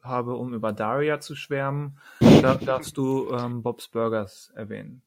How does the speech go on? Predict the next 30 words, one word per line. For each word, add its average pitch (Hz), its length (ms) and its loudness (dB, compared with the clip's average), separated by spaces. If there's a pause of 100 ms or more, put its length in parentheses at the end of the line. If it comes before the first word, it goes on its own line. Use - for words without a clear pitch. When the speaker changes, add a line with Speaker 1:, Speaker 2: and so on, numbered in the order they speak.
(540)
Speaker 2:
Ja, 170 380 -8
Bob's - 300 -8
Burgers. 151 340 -10 (260)
Da 127 80 -12
sollte 143 320 0
dieses - 340 -6
Jahr - 140 0
eigentlich 156 180 -6
der 131 120 -4
Kinofilm 185 560 -4
ins - 180 -6
Kino 131 280 -6
kommen. 131 600 -10 (1080)
Speaker 1:
Der 113 60 -10
Kinofilm 139 480 -6
sollte 117 220 -8
ins 117 140 -8
Kino 123 200 -12
kommen? 147 320 -12
Das, - 300 -16
das 147 220 -6
Speaker 2:
Mhm. - 20 -4
Speaker 1:
wäre 131 160 2
ja 127 120 -2
was 120 160 -10
gewesen. 117 540 -8 (360)
Speaker 2:
Das 143 300 4
wär 147 160 -10
was 147 200 -10
gewesen. 143 520 -12